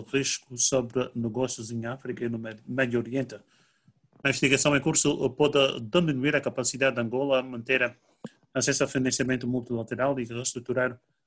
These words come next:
com sucesso o pesa-, o pesado, o fardo de dívida, eh, diz o relatório da, da Pangea Risk, eh, citado,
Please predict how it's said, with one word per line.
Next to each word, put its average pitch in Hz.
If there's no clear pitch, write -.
com 139
sucesso 127
o 123
pesa-, 143
o 143
pesado, 135
o 123
fardo 120
de 113
dívida, 139
eh, 135
diz 123
o 113
relatório 127
da, 117
da 120
Pangea 127
Risk, 131
eh, 143
citado, 135